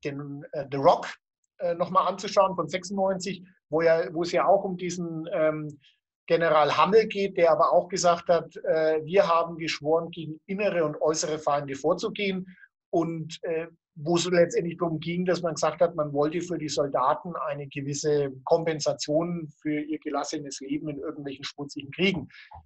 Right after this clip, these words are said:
Das ist nur mal eine Anspielung, aber tatsächlich ist die, sind diese schmutzigen Kriege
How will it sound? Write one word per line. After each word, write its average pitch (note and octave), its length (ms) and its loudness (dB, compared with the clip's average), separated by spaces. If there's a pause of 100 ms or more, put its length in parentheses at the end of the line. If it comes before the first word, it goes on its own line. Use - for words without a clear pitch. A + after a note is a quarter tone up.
(160)
Das D#3+ 120 -2
ist B3+ 160 -2
nur C4+ 140 2
mal B3+ 120 6
eine A#3+ 180 6
Anspielung, A3+ 580 2
aber G3 260 6
tatsächlich A3+ 640 2
ist - 240 -8
die, G#3+ 120 -8
sind A3 240 -6
diese A3 240 -6
schmutzigen A3+ 480 -6
Kriege A3 360 -8